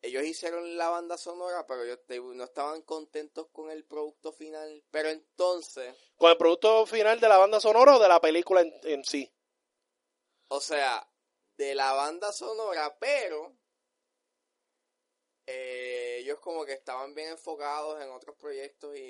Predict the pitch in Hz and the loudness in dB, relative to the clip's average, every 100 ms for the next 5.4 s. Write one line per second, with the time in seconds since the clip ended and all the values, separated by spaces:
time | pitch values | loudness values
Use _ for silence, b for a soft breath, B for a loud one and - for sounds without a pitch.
0 | 123 98 113 110 110 104 101 - - 143 | -12 -12 -14 -18 -20 -20 -20 -10 -2 0
1 | 127 139 131 123 143 110 - 131 131 - | 0 2 4 4 2 0 -10 -14 -14 -12
2 | 127 139 147 147 131 127 117 120 123 143 | -10 -8 -8 -10 -14 -16 -14 -12 -14 -16
3 | 127 _ 110 113 120 123 120 120 117 113 | -20 _ -14 -12 -12 -14 -14 -14 -14 -14
4 | 110 104 98 - 110 120 _ 123 123 120 | -14 -14 -16 -16 -16 -16 _ -20 -20 -18
5 | 143 127 107 104 | -16 -14 -14 -16